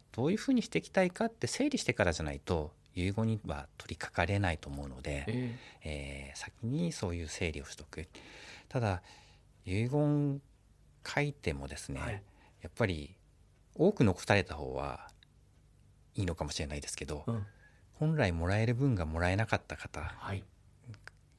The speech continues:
Speaker 1: は不満が出ちゃうと思うんですね。
Speaker 2: はい。当然です。
Speaker 1: うん。えー、なので、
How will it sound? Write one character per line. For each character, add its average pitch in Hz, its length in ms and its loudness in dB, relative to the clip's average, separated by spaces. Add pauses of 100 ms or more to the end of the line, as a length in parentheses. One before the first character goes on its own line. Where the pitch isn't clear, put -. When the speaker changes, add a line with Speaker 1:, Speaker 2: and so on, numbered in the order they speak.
(300)
Speaker 1:
は 98 260 4 (160)
不 - 200 -4
満 98 160 2
が 101 120 4
出 120 80 2
ち - 100 0
ゃ 92 60 4
う - 20 2
と 135 80 4
思 78 140 0
う - 20 -8
ん 80 40 -8
で - 60 -6
す - 140 -4
ね。 - 240 -4
Speaker 2:
は - 140 -18
い。 107 80 -4
当 143 80 2
然 151 180 6
で 107 80 0
す。 90 260 -2
Speaker 1:
う - 40 -16
ん。 - 20 -16 (320)
え 76 720 -2
ー、 - 60 -20 (100)
な 120 100 4
の 113 140 6
で、 90 320 6